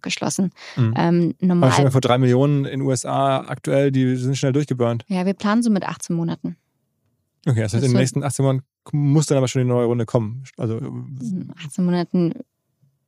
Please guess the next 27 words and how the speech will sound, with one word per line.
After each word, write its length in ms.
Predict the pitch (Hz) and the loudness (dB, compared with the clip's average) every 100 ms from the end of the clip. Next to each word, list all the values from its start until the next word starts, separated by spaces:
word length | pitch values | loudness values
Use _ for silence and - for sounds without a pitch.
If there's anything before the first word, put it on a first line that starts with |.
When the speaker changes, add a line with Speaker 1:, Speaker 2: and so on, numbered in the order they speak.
| - | -8
Speaker 1:
w-, 160 | 175 - | -8 -6
wie 180 | 180 196 | -4 -2
gesagt, 320 | 175 165 156 | 0 -2 -4
wir 80 | 170 | -4
haben 160 | 170 175 | -2 -2
da, 320 | 165 156 160 | -2 -2 -4
wir 140 | 180 170 | -2 0
haben 140 | 175 | 0
da 80 | - | -2
Flexibilitäten. 800 | - - 180 190 - 175 208 190 | -6 -4 -4 -2 0 0 2 2
Wir 120 | 180 | 0
stellen 340 | - 180 185 | 0 0 0
auch 440 | - 170 175 175 185 | 2 0 0 -2 -4
relativ 360 | 190 185 190 | -4 -4 -8
viel 240 | - 202 196 | -4 -4 -2
vom 240 | - 180 | -4 -4
Funding 400 | - 175 180 180 | -2 0 0 0
für 240 | - 180 | -2 -4
Hardware 300 | 170 165 175 | -2 -2 -4
zurück 380 | - 175 247 - _ - _ _ | -4 -2 -2 -2 _ -20 _ _
und 540 | - 180 180 170 170 165 | -6 -2 0 0 0 -2
das 220 | 175 - | -4 0
müssen 260 | 185 165 165 | 0 0 0
wir 60 | 151 | 0
ja 60 | |
nicht 220 | 165 - - | 0 -4 -6
einkaufen. 540 | - - - 262 | -4 -4 0 -2